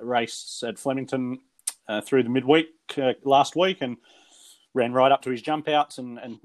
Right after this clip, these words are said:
how the market expected him to. So, yeah, he's gonna be certainly very hard to beat. Ten Excalibella, interesting that, uh, Waterhouse Spot sent this filly south,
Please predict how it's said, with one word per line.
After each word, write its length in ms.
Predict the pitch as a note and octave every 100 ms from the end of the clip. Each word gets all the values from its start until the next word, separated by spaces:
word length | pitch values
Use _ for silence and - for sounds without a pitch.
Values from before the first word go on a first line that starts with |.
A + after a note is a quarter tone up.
| _
how 180 | C3 B2+
the 80 |
market 360 | B2 C#3 C#3+ B2
expected 420 | - - D#3+ C#3
him 140 | C#3+ C3+
to. 240 | D#3+ F#3
So, 180 | - B2+
yeah, 320 | C#3 D#3 G2+
he's 180 | A2+ G#2+
gonna 200 | A2 G2+
be 160 | G#2
certainly 340 | F#2+ B2+ A#2+ F#2+
very 220 | G#2+ G#2+
hard 240 | G#2+ G#2+
to 60 | A2
beat. 280 | G2 C#3+ - _ _ _ _
Ten 200 | - E3+
Excalibella, 800 | - - D3 C3+ B2 D3+ F#3 E3+
interesting 540 | C3 C3 A2+ C3 B2
that, 280 | A#2+ A#2+ -
uh, 100 | B2
Waterhouse 420 | A#2+ C3 B2 A#2
Spot 280 | - C3+ C#3
sent 240 | - B2 A#2+
this 160 | -
filly 280 | - B2 A#2
south, 440 | - D3 G#3 B3+